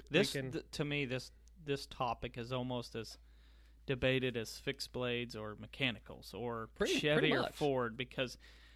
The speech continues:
Speaker 2: I saw a post yesterday on one of the hu-, habitat forums where some guy had posted it, and some guys were like, "That's beautiful, perfect," and other guys were like, "To the death, that is
Speaker 1: <laughs>
Speaker 2: wrong." And it's like, uh,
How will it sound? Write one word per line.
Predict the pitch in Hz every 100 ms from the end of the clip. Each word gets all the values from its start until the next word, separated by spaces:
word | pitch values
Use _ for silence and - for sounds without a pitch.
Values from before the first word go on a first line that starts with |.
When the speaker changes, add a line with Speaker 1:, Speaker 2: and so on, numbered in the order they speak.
| - - -
Speaker 2:
I | 139
saw | - 156
a | 135
post | - 156 -
yesterday | 160 156 151 143 143 143
on | - 135 131 131 -
one | - 147 143
of | 131
the | 127 - -
hu-, | - 151 -
habitat | 143 135 143 139 151 -
forums | 151 143 139 131 135
where | 131 127 123 120 - - -
some | 143
guy | 135 127
had | 123 -
posted | 139 131 139 135
it, | -
and | 123 117 - - - -
some | 151 143
guys | 131 127
were | 120
like, | 113 -
"That's | 185
beautiful, | - 226 196 - 117 - - -
perfect," | 185 185 - - - - -
and | 135
other | 143 135
guys | 131 123 113
were | 110
like, | 104 101 - - - - - - -
"To | - 170 147
the | 120
death, | 113 - - 156 135 -
that | - 147
is | 135 190
Speaker 1:
<laughs> | 170 170
Speaker 2:
wrong." | 147 156 143 131 123 - - 170 220 190 - 165 - - - 156
And | 147
it's | 143 160
like, | 151 143 139 165
uh, | 139